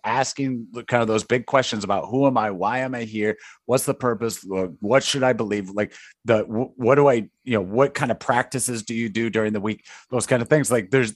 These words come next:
there's an amazing overlap for, um, you know, what do you value? What are the most important things in life? You know, what should you prioritize in your life?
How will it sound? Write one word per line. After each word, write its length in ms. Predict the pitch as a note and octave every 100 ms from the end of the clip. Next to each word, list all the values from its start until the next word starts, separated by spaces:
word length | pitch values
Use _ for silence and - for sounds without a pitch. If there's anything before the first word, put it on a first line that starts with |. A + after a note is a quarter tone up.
| -
there's 220 | B2+ G#2+
an 140 | A2+
amazing 680 | A#2 A#2+ C3+ D3 D#3+ C3+ A#2+ -
overlap 640 | B2+ A#2 G#2 F#2+ F2+ - _ _ - _
for, 680 | _ - B2+ A#2 A#2 A2 A2 _
um, 440 | A2 G2+ F#2 E2 G2+ - - _ -
you 120 | D3
know, 60 | G2+
what 180 | A#2
do 80 | D3+
you 100 | D#3
value? 480 | A#2 A#2+ A#2+ A#2 A#2
What 200 | A2 B2
are 100 | B2
the 120 | A2+
most 240 | G#2+ A2 A#2
important 360 | G#2 A2+ F#2
things 180 | A2 G#2
in 80 | G2+
life? 380 | G2+ G#2 G2+ - -
You 120 | G2+
know, 280 | F#2 G2 F2+ _
what 180 | A#2 A2
should 180 | A2 G2+
you 120 | G#2+
prioritize 760 | - G#2+ G2+ G#2+ G#2 G#2 G#2
in 80 | G2
your 120 | F#2+
life? 200 | F#2+ F#2+